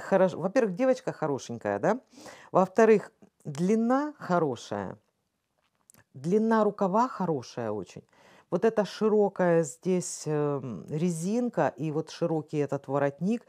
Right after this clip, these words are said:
оно вроде, знаете, ну, такое вот оно, такое женственное, ну, красивое. Нравится мне. Еще раз говорю, показываю как идею.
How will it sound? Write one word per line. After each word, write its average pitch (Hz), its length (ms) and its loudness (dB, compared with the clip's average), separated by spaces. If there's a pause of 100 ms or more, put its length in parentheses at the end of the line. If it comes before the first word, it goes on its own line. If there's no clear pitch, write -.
(500)
оно 180 260 0
вроде, 175 360 -2
знаете, 196 320 -4
ну, 185 180 -6
такое 202 380 -2
вот 170 200 -8
оно, 170 220 -6 (680)
такое 175 280 -4
женственное, 131 920 -4
ну, 170 160 -6
красивое. 117 720 -4 (320)
Нравится 139 600 2
мне. 190 260 0 (760)
Еще 196 380 -2
раз 254 160 0
говорю, 185 300 0
показываю 226 580 -2
как 208 300 -4 (100)
идею. 175 1000 -4